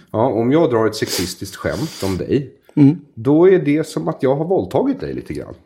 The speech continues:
Speaker 2: Jo, men det, det, ja, men det är ju samma sak som att säga att du får inte dricka en folköl för att, eh, det är, det är som att, eh,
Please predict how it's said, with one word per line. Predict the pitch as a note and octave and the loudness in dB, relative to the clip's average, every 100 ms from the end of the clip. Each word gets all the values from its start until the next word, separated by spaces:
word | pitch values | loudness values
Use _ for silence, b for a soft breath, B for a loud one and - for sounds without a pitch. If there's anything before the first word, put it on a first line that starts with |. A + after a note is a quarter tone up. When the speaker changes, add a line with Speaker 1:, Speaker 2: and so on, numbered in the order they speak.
| _ - | _ 4
Speaker 2:
Jo, | F#3+ | 6
men | G3 F3 | 6 6
det, | F3+ | 6
det, | - D#3 D3 - | 4 -2 0 2
ja, | D#3 | 4
men | D#3+ | 6
det | |
är | |
ju | F3 | 6
samma | - F3+ E3 C#3+ | 6 6 6 4
sak | E3 D3+ | 2 2
som | - C3 | 4 2
att | B2 | 4
säga | C#3+ C#3 | 2 4
att | B2 | 2
du | B2 | 0
får | - | 2
inte | C3+ D3 | 2 0
dricka | C3+ C3 - B2+ | 0 0 4 2
en | |
folköl | G#2+ A2 A2 D3+ - - - | 2 -2 0 -2 0 -2 -2
för | - A#2+ A2 | -4 -2 -2
att, | - - | -4 -2
eh, | A#2 G#2+ A2+ - - - | 0 0 -2 -6 -10 0
det | A2+ A2+ | 2 4
är, | C3 | 2
det | B2 B2+ C#3 | 0 2 2
är | |
som | C3 B2+ A#2+ | 2 2 2
att, | A#2 - | 0 -2
eh, | A#2 | 0